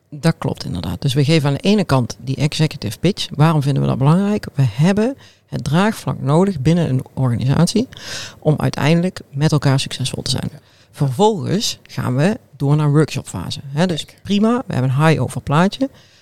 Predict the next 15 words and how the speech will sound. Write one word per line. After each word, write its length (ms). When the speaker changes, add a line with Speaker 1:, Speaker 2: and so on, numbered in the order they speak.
Speaker 1:
Maar 180
hoe 360
gaat 240
dat 160
er 100
nu 180
echt 240
concreet 400
uitzien? 360
Dus 240
hoe 140
ziet 160
de 80
architectuur 540
eruit? 480